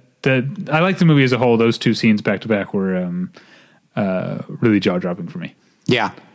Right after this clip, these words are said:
Speaker 2: Uh, that's another Theater Four discovery.
Speaker 1: What's that?
Speaker 2: That was
Speaker 1: <laughs> a Theater Four. Yeah,
Speaker 2: Yeah.
Speaker 1: I thought you meant a theater for
Speaker 2: No, no,
Speaker 1: discovery.
Speaker 2: sorry.
Speaker 1: Theater Four.
Speaker 2: <laughs> Theater Four.
Speaker 1: Discovery.
Speaker 2: Discovery.
Speaker 1: Uh, yeah, and I also wanna mention Le-, Leonard Maltin introduced that film, and, um,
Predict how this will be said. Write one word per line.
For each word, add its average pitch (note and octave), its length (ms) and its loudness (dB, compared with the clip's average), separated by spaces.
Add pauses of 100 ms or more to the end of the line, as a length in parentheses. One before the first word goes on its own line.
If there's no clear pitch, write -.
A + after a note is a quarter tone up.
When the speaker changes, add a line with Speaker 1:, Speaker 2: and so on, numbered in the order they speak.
(160)
Speaker 2:
Uh, A2 240 2
that's A2 200 0
another A#2 300 4
Theater C#3 400 2
Four D#3 220 2
discovery. C#3 520 2 (920)
Speaker 1:
What's B2+ 200 0
that? G3 240 2
Speaker 2:
That D3+ 80 2
was C3+ 220 0
Speaker 1:
<laughs> - 20 -
a D#3 100 2
Theater D#3 300 2
Four. D#3+ 240 4
Yeah, B2+ 60 2
Speaker 2:
Yeah. A2+ 200 0
Speaker 1:
I A#2+ 80 0
thought C3+ 120 2
you B2+ 80 2
meant A#2+ 120 2
a A2+ 60 2
theater A2+ 560 2
for - 160 2
Speaker 2:
No, F3 160 4
no, C3 80 2
Speaker 1:
discovery. - 460 2
Speaker 2:
sorry. - 120 2
Speaker 1:
Theater - 260 2
Four. E3 340 2
Speaker 2:
<laughs> C#3+ 200 -4
Theater A3 200 4
Four. G#2 320 0 (200)
Speaker 1:
Discovery. A#2 380 -2
Speaker 2:
Discovery. G2 280 -2
Speaker 1:
Uh, A2+ 440 2 (180)
yeah, E3 160 2
and D#3 180 2
I D#3 220 2
also D3 240 2
wanna C3+ 120 4
mention B2+ 280 4
Le-, C3+ 140 4
Leonard B2 280 2
Maltin B2 240 4
introduced B2 480 2
that C3 200 2
film, B2 400 4
and, A2+ 400 2
um, G#2 720 2